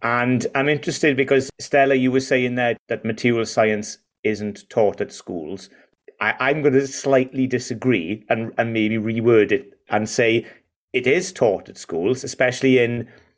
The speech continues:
physics, chemistry, and design classes, but that it's, it's not really, the students aren't told that today we're doing material science and engineering, we're doing material selection, we're doing, you know, tensile testing, we're gonna look at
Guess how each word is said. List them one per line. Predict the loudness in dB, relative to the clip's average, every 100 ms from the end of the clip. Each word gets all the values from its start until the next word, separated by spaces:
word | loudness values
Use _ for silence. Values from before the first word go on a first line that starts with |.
| _ -8
physics, | -4 0 0 -2
chemistry, | 0 0 -2 -4 0 0
and | 0 -2
design | -4 0 0 0
classes, | -4 -6 -6 -6 -6 -6 -14 -20 -20 _ -6
but | 2 2
that | 4 2 2
it's, | -2 -2 -4
it's | -4 0
not | 2 2 4
really, | 2 2 0 -2 -4 _ _ _ _ -4
the |
students | -2 0 0 2
aren't | 0 -2 -6
told | 2 4 4 2 -2 -8
that | -12 -8
today | -4 2 2 4
we're | 2
doing | -2 -2 -2 0 0 -4 _ _ _ -12
material | -10 -4 -2 -2
science | -4 -6 -4
and | -6
engineering, | -6 -2 0 0
we're | -2
doing | -6 -6
material | -4 0 2 2
selection, | 0 -2 -2 -4 -10 -8 -2
we're | -2
doing, | -2 -2 -2 -2 -6 _
you | -4
know, | -2 0
tensile | -2 -2 0 -2
testing, | -2 -4 -4 -6
we're | -4
gonna | -4 0
look | 0 0
at | -4